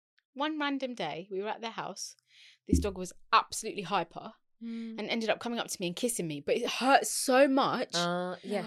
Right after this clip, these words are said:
Speaker 1: I think
Speaker 2: Wow.
Speaker 1: it, I developed a fear of dogs, <laughs>
Speaker 2: Yeah.
Speaker 1: generally.
Speaker 3: But that was an experience that you had
Speaker 1: Yeah, it was
Speaker 3: with
Speaker 1: my,
Speaker 3: a
Speaker 1: it's my
Speaker 3: dog.
Speaker 1: experience.
Speaker 3: It's
Speaker 1: It's not
Speaker 3: your
Speaker 1: like
Speaker 3: experience.
Speaker 1: a parent's or something. Yeah, and
Speaker 3: Mine was
Speaker 1: yeah,
Speaker 3: mum,
Speaker 1: it was
Speaker 3: literally <laughs> mum.
Speaker 2: Yeah.
Speaker 1: I was told, "Yeah, he, he, he kissed you," and I was just like,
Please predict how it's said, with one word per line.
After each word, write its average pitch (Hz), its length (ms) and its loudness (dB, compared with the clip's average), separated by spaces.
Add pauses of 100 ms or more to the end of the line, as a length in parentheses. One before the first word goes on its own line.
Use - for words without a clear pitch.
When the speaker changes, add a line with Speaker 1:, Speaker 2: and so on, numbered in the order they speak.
Speaker 1:
I 220 60 4
think 208 220 2
Speaker 2:
Wow. 220 80 6
Speaker 1:
it, - 120 -8
I 196 120 4
developed 185 480 4
a - 20 -14
fear 202 400 2 (460)
of 180 160 4
dogs, 180 440 2
<laughs> - 40 0
Speaker 2:
Yeah. 285 80 2
Speaker 1:
generally. 220 600 4
Speaker 3:
But 359 180 4 (500)
that 403 180 12
was 403 140 4
an 415 80 6
experience 302 560 6
that 247 100 -2
you 277 140 2
had 185 280 6
Speaker 1:
Yeah, 339 200 12
it 233 80 12
was 269 100 12
Speaker 3:
with 214 100 12
Speaker 1:
my, 269 140 12
Speaker 3:
a 285 40 12
Speaker 1:
it's - 120 8
my 285 220 12
Speaker 3:
dog. 240 80 10
Speaker 1:
experience. 190 360 4
Speaker 3:
It's 226 120 4
Speaker 1:
It's 220 40 4
not 247 60 8
Speaker 3:
your 285 140 12
Speaker 1:
like 440 140 12
Speaker 3:
experience. 190 420 4
Speaker 1:
a - 20 2
parent's 190 420 4
or 170 40 -12
something. 180 180 0
Yeah, 180 320 6
and 208 80 -2
Speaker 3:
Mine 262 160 12 (140)
was 453 100 10
Speaker 1:
yeah, - 140 10
Speaker 3:
mum, 311 160 10
Speaker 1:
it 240 100 8
was 190 100 4
Speaker 3:
literally - 840 6 (120)
<laughs> - 120 -10
mum. 240 180 8
Speaker 2:
Yeah. 311 180 6
Speaker 1:
I 330 60 10
was 330 80 6
told, 330 160 8
"Yeah, 330 100 12
he, 302 140 6
he, 269 240 2
he 440 140 12
kissed 359 300 6
you," 190 140 6
and 190 80 2
I 214 60 0
was 208 100 -6
just - 140 -10
like, 196 320 -2